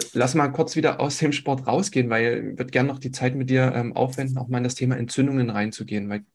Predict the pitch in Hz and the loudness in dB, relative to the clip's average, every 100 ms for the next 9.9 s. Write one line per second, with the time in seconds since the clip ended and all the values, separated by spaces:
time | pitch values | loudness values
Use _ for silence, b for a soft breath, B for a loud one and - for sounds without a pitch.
0 | B B B - 123 127 143 147 127 117 | B B B -2 0 4 6 6 4 2
1 | - 135 160 147 135 131 - 131 123 117 | 0 -2 -2 -2 -2 -4 -2 -2 -2 -8
2 | 120 117 120 117 - 113 107 104 - 131 | -8 -6 -8 -8 -2 0 0 -6 2 4
3 | 120 110 107 b b b b _ 117 107 | 4 0 -2 b b b b _ -6 2
4 | 127 139 139 131 127 - 131 - 156 135 | 4 4 2 -4 -10 -4 -4 -2 -2 -2
5 | 131 131 131 127 131 131 B B - 113 | -4 -4 0 2 0 -6 B B -16 -14
6 | - _ 113 143 147 135 127 123 107 104 | -16 _ 2 2 2 2 2 2 0 -2
7 | 120 120 120 117 120 117 113 107 104 - | -6 -4 -4 -4 -4 -4 0 -2 -4 -8
8 | 110 107 - 123 135 135 127 127 - - | -6 -6 2 2 2 0 -2 -4 -10 -8
9 | 120 110 - 151 139 117 107 104 104 | -6 -4 0 2 2 0 -2 -4 -8